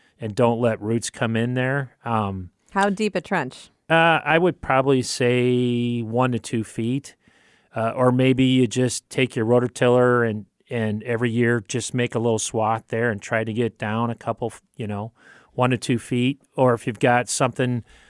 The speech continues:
Speaker 1: a small little plow or just a, uh, like a little vibratory,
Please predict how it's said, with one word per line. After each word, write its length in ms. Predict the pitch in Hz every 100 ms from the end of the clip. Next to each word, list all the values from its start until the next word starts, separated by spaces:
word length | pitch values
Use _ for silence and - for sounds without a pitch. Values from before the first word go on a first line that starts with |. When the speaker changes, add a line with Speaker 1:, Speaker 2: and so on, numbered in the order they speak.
| _ _ _
Speaker 1:
a 60 | -
small 360 | - 135 127 123
little 180 | 120
plow 520 | - - 117 117 117 117
or 360 | 117 120 113
just 400 | 104 120 117 -
a, 300 | 120 107 95 - _ - 117
uh, 400 | 107 101 92 95 92 _ _ _ _ _ _ _ _ _ _ -
like 160 | 127 -
a 40 |
little 200 | 123 120
vibratory, 760 | 95 113 117 - - 135 131